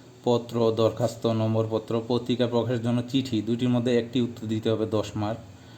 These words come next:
সারাংশ, সারমর্ম, দুইটি থাকবে, একটি উত্তর দিতে হবে দশ মার্ক।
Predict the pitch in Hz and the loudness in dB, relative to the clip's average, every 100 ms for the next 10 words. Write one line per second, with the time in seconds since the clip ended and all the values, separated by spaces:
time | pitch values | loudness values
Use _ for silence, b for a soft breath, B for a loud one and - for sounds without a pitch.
0 | B - 123 127 127 147 - 123 123 120 | B 2 4 4 4 0 2 2 4 2
1 | 123 123 123 127 127 117 123 117 117 120 | 2 2 0 0 0 0 2 0 2 0
2 | 117 113 113 110 107 110 104 - 107 120 | 2 0 0 0 0 0 -2 -2 -4 -2